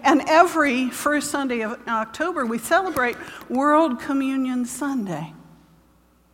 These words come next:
Soon after that first World Communion Sunday in the thirties, in the forties, the Methodist Church, because the United Methodist Church didn't exist yet, but the Methodist Church started a program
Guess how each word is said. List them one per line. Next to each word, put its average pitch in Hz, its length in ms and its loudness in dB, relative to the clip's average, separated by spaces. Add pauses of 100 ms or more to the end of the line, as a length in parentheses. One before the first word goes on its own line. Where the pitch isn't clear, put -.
(360)
Soon 427 320 0
after 359 400 4
that 277 260 4
first 339 580 -2 (480)
World 294 320 4
Communion 262 460 0
Sunday 226 560 0
in 214 100 -4
the 202 120 -6
thirties, 220 760 -4 (380)
in 311 80 6
the 311 80 8
forties, 302 1120 -2 (680)
the 233 80 0
Methodist 254 600 4
Church, 220 340 -4
because 196 280 -8
the 208 80 -8
United 220 380 0
Methodist 180 500 -4
Church 185 300 -6
didn't 202 260 -4
exist 170 500 -8
yet, - 220 -8 (440)
but 226 120 -14
the 226 60 -2
Methodist 269 600 0
Church 214 320 -10
started 349 540 -4
a 330 40 0
program 214 760 -4